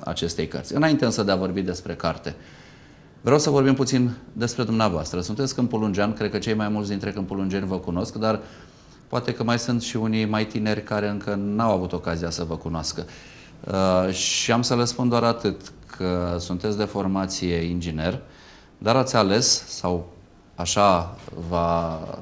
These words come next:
împins soarta, să deveniți un publicist cunoscut, un fondator de publicații și un personaj, uh, foarte activ al presei județene și nu numai.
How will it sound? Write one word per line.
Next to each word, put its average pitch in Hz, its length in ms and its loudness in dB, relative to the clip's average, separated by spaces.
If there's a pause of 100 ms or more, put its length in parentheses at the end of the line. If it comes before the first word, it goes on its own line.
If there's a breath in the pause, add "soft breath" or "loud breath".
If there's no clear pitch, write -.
(560 loud breath)
împins 92 600 -2
soarta, 104 480 4
să 135 200 2
deveniți 110 720 0
un 107 120 -4
publicist 107 460 -2
cunoscut, 95 400 -4
un 107 100 -2
fondator 98 540 0
de 98 120 2
publicații 90 680 -2
și - 160 -6
un 120 100 0
personaj, 110 600 0
uh, - 800 -14
foarte 123 420 0
activ 101 420 0
al 95 160 4
presei 95 600 0
județene 95 680 0
și 104 160 -6
nu 104 140 0
numai. 78 280 -2